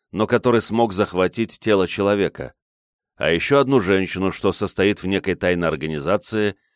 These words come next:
которая хочет собрать все фрагменты Рю Джайтана". "Стой! Остановись!" Внезапно Рю стал очень серьезным.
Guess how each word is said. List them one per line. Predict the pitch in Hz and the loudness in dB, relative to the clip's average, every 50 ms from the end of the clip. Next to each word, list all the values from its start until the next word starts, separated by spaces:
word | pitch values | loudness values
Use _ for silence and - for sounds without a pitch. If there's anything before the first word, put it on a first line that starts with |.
| _ _ _ | _ _ _
которая | - - - - 120 123 131 131 123 | -4 -2 0 2 4 6 6 4 4
хочет | - 123 127 - - 113 - | 4 0 0 0 0 -4 -2
собрать | - 110 95 85 80 95 110 113 - | 2 0 2 2 4 2 2 0 0
все | - - - 113 104 | -4 -4 0 0 0
фрагменты | - - 92 87 76 73 80 87 101 117 113 - 117 101 | 0 2 0 0 0 -2 -2 -2 -2 -2 -2 0 0 0
Рю | 80 87 90 85 | 2 0 -2 -2
Джайтана". | 73 87 95 98 92 - 113 104 85 69 64 64 _ _ _ _ _ _ _ _ _ _ _ _ | -2 0 0 0 2 2 0 0 0 -2 -6 -10 _ _ _ _ _ _ _ _ _ _ _ _
"Стой! | - - - 76 73 85 98 113 123 117 - _ _ _ _ _ _ _ _ _ | -18 -10 -4 -2 0 2 2 2 2 0 -2 _ _ _ _ _ _ _ _ _
Остановись!" | - - 71 80 - - 92 101 120 131 131 123 117 117 110 - - - _ _ _ _ _ _ _ _ _ _ - | -8 -6 -6 -4 -4 -4 -2 2 2 4 4 6 4 4 2 -2 -8 -12 _ _ _ _ _ _ _ _ _ _ -10
Внезапно | - 73 69 78 87 92 87 87 104 104 - - 90 87 85 | -8 -8 -6 -4 -4 -2 0 2 2 0 0 0 0 0 0
Рю | 71 85 104 123 123 117 | 2 2 0 0 0 -2
стал | - - - 87 90 - - - | -6 -2 0 2 2 0 0 0
очень | 90 87 - - 87 82 | 0 0 0 -2 -8 -6
серьезным. | - - 90 90 87 82 73 65 57 69 69 65 - | -4 -4 -2 0 0 0 -2 -2 -4 -10 -12 -12 -12